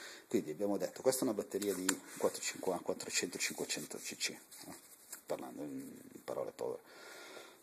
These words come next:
Peso di sei chili. Fate conto che una batteria di un settecento mille con utility, che deve avere vericello, deve avere luci supplementari, deve avere tante di quelle minchiate,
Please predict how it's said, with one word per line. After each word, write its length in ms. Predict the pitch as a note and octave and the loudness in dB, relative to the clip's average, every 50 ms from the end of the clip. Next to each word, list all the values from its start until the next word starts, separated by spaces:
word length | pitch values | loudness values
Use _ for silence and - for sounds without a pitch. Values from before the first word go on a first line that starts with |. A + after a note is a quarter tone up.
| - - - - - - - - | -20 -20 -20 -16 -12 -12 2 6
Peso 260 | - A#2+ G#2+ F2 F2+ | 8 8 8 8 6
di 80 | E2 D#2+ | 4 4
sei 200 | - - A2+ A2+ | 6 6 6 4
chili. 400 | - G2 F2+ D#2+ F#2 B2 D#3+ E3 - - - - - - - - - - - - - | 4 0 2 4 6 6 6 6 2 -4 -18 -20 -20 -20 -20 -20 -18 -18 -18 -16 -12
Fate 420 | - - - - - A#2 - C#3 | -12 -10 -4 0 2 4 6 6
conto 240 | - G#2 G2+ F#2+ - | 6 6 6 6 4
che 80 | F#2+ G2 | 4 4
una 100 | E2+ E2+ | 2 2
batteria 360 | E2+ E2+ - - F#2 F#2+ F2+ | 0 0 0 0 0 0 0
di 60 | - | 0
un 60 | D2 | -2
settecento 540 | C#2+ - - - - - - F#2+ F#2 - F2 | -2 -2 -2 -2 0 0 2 2 0 0 -2
mille 540 | E2+ F#2 F#2 E2+ E2+ E2+ G2 G#2+ A2+ - - - | -4 -4 -4 -4 -2 0 2 2 0 0 -6 -8
con 300 | - - F2 E2+ D#2+ D#2 D#2 | -2 -2 0 0 -2 -2 -2
utility, 680 | D#2 D#2+ D#2+ D#2+ - - D2+ D#2 D2+ D#2 D#2 D2 C#2+ C#2+ | -2 -2 -2 -2 -4 -4 -4 -4 -4 -6 -6 -6 -6 -6
che 100 | C#2+ D2 | -4 0
deve 120 | D2 D2 D2 | 2 2 2
avere 220 | D2+ D#2 D#2 D#2 | 2 2 0 0
vericello, 640 | D2+ D2+ D#2 D2+ D2+ - - - D2 D2 D2+ C#2+ D2 | 0 0 -2 -2 -2 0 0 0 2 0 -2 -2 -2
deve 140 | D2 D#2 D2+ | -2 0 0
avere 240 | D2+ D2+ D#2 D2+ D#2 | 0 0 0 -2 -2
luci 240 | D#2+ E2+ - - - | -2 -2 -2 -2 -2
supplementari, 800 | - - - - - - D#2 D2 - - - - D2+ - D#2+ | -2 -4 -4 -6 -6 -4 -4 -4 -2 -2 0 2 2 2 0
deve 140 | D#2 E2 F2+ | 0 0 0
avere 180 | F#2 F#2+ G2 - | 0 0 0 2
tante 420 | - A#2+ B2 B2 G2+ - - - | 4 6 6 6 6 4 2 -2
di 80 | - - | -6 -2
quelle 200 | - - D#2 - | 0 0 0 0
minchiate, 720 | C#2+ E2 E2+ D2+ D2+ D2+ - - - E2 - - - - | -2 -4 -4 -4 -4 -6 -6 -4 -2 -2 -2 -2 -4 -8